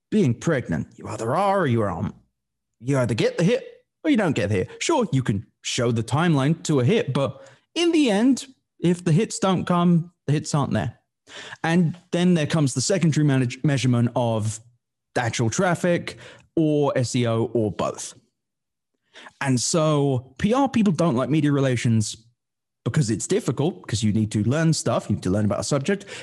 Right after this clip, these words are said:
then about a person, then you need to talk to the person, then you need to find out how the person does the thing.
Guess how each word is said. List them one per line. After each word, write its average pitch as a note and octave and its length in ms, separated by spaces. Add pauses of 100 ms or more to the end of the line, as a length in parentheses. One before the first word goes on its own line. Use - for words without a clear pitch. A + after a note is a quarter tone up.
then G#2+ 120
about G#2 200
a - 20
person, E3+ 400 (160)
then A#2+ 100
you G#2+ 60
need G2 160
to - 40
talk D#3 200
to E3+ 80
the E3 60
person, F3 300 (180)
then B2 100
you A2 60
need A#2 120
to A2 80
find C3 260
out B2 100
how B2 120
the A#2 80
person A#2 340
does A2 200
the A#2 60
thing. G3+ 200